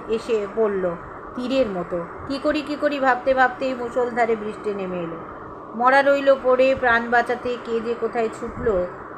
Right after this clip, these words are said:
তার ঠিক ঠিকানা নেই। জল থামল ঘণ্টাখানেক পরে, একে একে সবাই ফিরে এসেছে। মেঘ গেছে কেটে, চাদর, চাঁদের আলো ফুটেছে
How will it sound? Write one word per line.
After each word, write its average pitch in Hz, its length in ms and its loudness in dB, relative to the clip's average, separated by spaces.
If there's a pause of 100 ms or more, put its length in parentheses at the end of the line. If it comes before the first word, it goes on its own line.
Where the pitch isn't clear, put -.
(160)
তার 202 160 4 (120)
ঠিক 214 180 -4 (280)
ঠিকানা 185 380 0
নেই। 175 180 -4 (960)
জল 277 240 6
থামল 302 420 2
ঘণ্টাখানেক 240 680 0 (100)
পরে, 196 240 0 (300)
একে 220 340 0
একে 214 320 -2 (100)
সবাই 220 380 0
ফিরে 185 180 -2
এসেছে। 175 380 -6 (680)
মেঘ 240 300 -2
গেছে 269 320 2
কেটে, 285 440 0 (1160)
চাদর, 285 440 6 (640)
চাঁদের 262 380 4
আলো 262 440 6
ফুটেছে 277 500 0